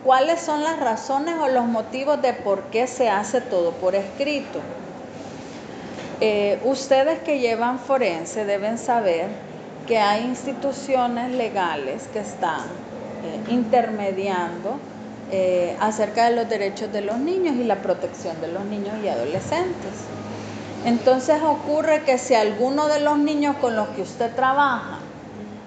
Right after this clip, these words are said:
eh, reporta al profesor o la directora que está siendo abandonado o que es víctima de abuso o maltrato infantil o violencia intrafamiliar, primero usted va a tener todo por escrito y un respaldo de que usted ha intentado trabajar,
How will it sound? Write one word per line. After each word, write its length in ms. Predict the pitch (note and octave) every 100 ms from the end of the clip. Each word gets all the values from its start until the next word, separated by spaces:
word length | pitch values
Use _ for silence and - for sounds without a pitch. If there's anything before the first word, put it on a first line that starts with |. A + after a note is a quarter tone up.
| -
eh, 540 | G3+ G3 F#3+ F#3 F3+ -
reporta 840 | G#3 A3+ - - A3 C4 C4 B3+
al 140 | A#3+ A#3
profesor 960 | A3+ G#3 G3+ F3+ - G3+ A3 B3 B3+ B3
o 60 |
la 160 | G#3+ G3+
directora 720 | F#3+ F3+ D#3 - B3 A#3+ G3
que 80 | F#3+
está 220 | F3 F#3
siendo 400 | F3+ G#3+ A3 A3+
abandonado 1040 | G#3+ G#3+ G3+ F#3 F#3+ A3 A#3 A#3 A#3 G#3 F#3+
o 60 | -
que 80 | F#3+
es 100 | G#3
víctima 480 | G#3+ - A3 G#3
de 100 | G3
abuso 680 | F#3 F3+ B3 C4+ C4 - G3+
o 40 | F#3+
maltrato 540 | F3+ E3+ G3 G#3 A#3
infantil 800 | A#3 - A#3 A3+ - D4 B3+ B3 - - -
o 100 | A3
violencia 640 | G#3+ G3+ F#3+ G3 G#3 G#3 A#3
intrafamiliar, 960 | A3 A#3+ A#3 C4 C4 D4 D4 B3 A#3 C4+ - - - - - - - - - -
primero 520 | B3+ A3+ A#3+ E4 F4
usted 300 | C#4 - C4
va 60 | C4+
a 80 | C4+
tener 380 | B3+ B3 B3 B3+
todo 200 | C4 C4
por 240 | B3+ B3
escrito 480 | A#3+ B3 C#4 D4 C4+
y 80 | B3
un 140 | A#3+
respaldo 640 | A#3+ B3 - C4+ A#3+ G#3 G3
de 100 | F#3
que 160 | G3+
usted 240 | F#3+ - G#3+
ha 160 | A3+
intentado 680 | B3 A#3+ G#3+ G#3+ A#3+ A#3+ A#3+
trabajar, 600 | A#3 G3+ F#3 G3 B3+